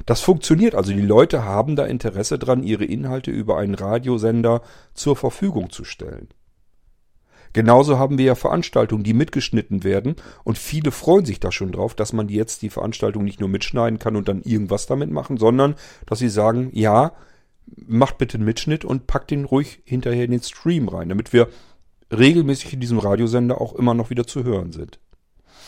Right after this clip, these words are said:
Also, ich kann auf jeden Fall definitiv ganz viel Hilfe gebrauchen, wenn ihr meint, das ist was für euch. Ich habe euch ja so ein bisschen erklärt, wie es dann mal irgendwann funktionieren wird. Im Prinzip müsst ihr nur bereit sein,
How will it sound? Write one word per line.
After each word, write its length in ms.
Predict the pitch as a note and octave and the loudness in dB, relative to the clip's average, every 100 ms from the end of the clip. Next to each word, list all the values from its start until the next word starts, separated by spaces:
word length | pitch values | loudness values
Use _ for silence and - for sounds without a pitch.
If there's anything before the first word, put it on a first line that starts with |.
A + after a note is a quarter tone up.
| - _ _ _ _ _ _ _ _ _ _ - - - - _ _ _ - | -20 _ _ _ _ _ _ _ _ _ _ -20 -20 -20 -20 _ _ _ 4
Also, 380 | C3 A#2+ F#2+ F2 | 4 6 2 2
ich 400 | C3 B2+ - - - | -2 -2 -10 -18 -6
kann 320 | A#2 C3+ C#3+ | 0 2 2
auf 160 | A2 - | -2 2
jeden 260 | B2+ D3+ | 2 2
Fall 240 | - A#2+ G#2+ | 0 0 2
definitiv 920 | B2 B2+ A2 F#2 C3+ C#3 - - - - - | 0 -2 -4 -4 -6 -8 -8 -12 -12 -12 -6
ganz 220 | - A#2+ | -2 -2
viel 140 | - A#2 | -2 -4
Hilfe 260 | A#2 A2 | -4 -4
gebrauchen, 540 | F#2 F#2 G#2+ C3 C3+ B2 | -10 -2 0 0 -2 -4
wenn 160 | A2 | -2
ihr 180 | A2+ G#2+ | -2 -2
meint, 280 | G#2 G#2 G#2 | -2 -4 -4
das 120 | F#2+ | -6
ist 220 | A#2 - | -6 -4
was 180 | B2 B2+ | -4 -4
für 220 | - B2+ | -4 -6
euch. 200 | - A2 A#2+ | -2 -2 -4
Ich 60 | - | -8
habe 140 | A2 | -8
euch 140 | G#2 G#2 | -8 -6
ja 80 | |
so 100 | F#2+ | -6
ein 60 | F#2 | -6
bisschen 280 | G#2+ - G2 | -8 -8 -8
erklärt, 380 | F#2 - F#2+ - | -6 -6 -6 -8
wie 60 | |
es 100 | F#2 | -10
dann 140 | - F#2+ | -6 -6
mal 160 | F#2 | -4
irgendwann 280 | F#2+ F#2+ F#2 | -6 -6 -10
funktionieren 640 | - F2+ - G2 C#3 E3 | -8 -10 -6 -4 -2 -2
wird. 220 | D3+ D#3 - - - - _ _ - - | -4 -6 -8 -20 -20 -20 _ _ -10 0
Im 140 | D#3 | 0
Prinzip 480 | - A#2 - D3+ - | 2 -2 -2 -6 -6
müsst 380 | A2 C#3 - - | -2 -2 -2 -8
ihr 180 | B2+ B2 | -4 -2
nur 540 | A2+ B2 B2+ B2+ C3 | 0 2 2 2 0
bereit 440 | G#2+ G2+ G2+ A#2 - | -2 0 0 0 -2
sein, 580 | A#2+ A2 A2+ A2+ A2+ | -2 0 0 0 -4